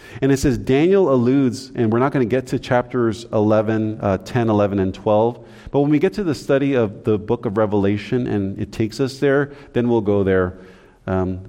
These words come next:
but as I mentioned, this is our last study of the book of Daniel.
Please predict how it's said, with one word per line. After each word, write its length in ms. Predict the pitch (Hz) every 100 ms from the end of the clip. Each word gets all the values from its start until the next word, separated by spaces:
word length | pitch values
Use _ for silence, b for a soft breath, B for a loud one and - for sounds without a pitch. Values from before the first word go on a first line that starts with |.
| 107
but 200 | 98 95
as 160 | 104 101
I 60 |
mentioned, 440 | 101 98 101 95 98
this 240 | 104 -
is 380 | 120 110 104 98
our 400 | 98 95 92 92
last 640 | 110 101 92 95 - -
study 480 | - - 107 98 95
of 220 | 95 98
the 80 | 95
book 260 | 90 95 101
of 140 | 90
Daniel. 500 | 98 98 98 95 90